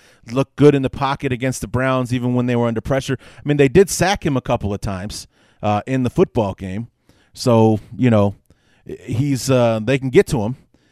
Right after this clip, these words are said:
And, uh, I'm hoping that the Bears do a bigger, make a bigger effort to get after the quarterback this week to try to just take advantage of the rookie.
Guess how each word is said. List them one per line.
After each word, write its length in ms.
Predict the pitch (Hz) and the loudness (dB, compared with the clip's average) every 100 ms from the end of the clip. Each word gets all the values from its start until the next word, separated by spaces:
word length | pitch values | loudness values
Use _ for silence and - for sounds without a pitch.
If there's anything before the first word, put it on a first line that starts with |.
| _ _ | _ _
And, 340 | 131 123 123 | -2 0 2
uh, 140 | 127 127 | 0 0
I'm 120 | 139 | 4
hoping 280 | 139 151 147 | 6 4 2
that 140 | 143 | 0
the 80 | 135 | -2
Bears 300 | 120 147 143 | 2 2 2
do 160 | 135 147 | 4 4
a 40 | |
bigger, 460 | 110 143 143 139 117 | 4 0 0 -4 -4
make 200 | 139 147 | -4 -2
a 60 | |
bigger 220 | 127 147 143 | -2 -2 -4
effort 360 | 147 - 135 | -6 -6 -8
to 80 | - | -6
get 160 | 123 139 | -8 -8
after 500 | 131 156 - 117 104 - _ _ _ | -8 -10 -6 -4 -4 -6 _ _ _
the 80 | - | -10
quarterback 540 | - 180 160 117 113 - | 0 2 4 0 -2 -2
this 200 | 131 143 | -4 -2
week 220 | 220 - | -4 -4
to 100 | 104 | -4
try 220 | - 143 | 2 4
to 80 | 131 | 4
just 260 | 131 139 | 0 -4
take 160 | - 143 | -2 -4
advantage 460 | 131 131 175 143 127 | -4 -6 -4 -4 -4
of 120 | 107 | -4
the 80 | 110 | 0
rookie. 380 | 135 - 123 | 0 0 -6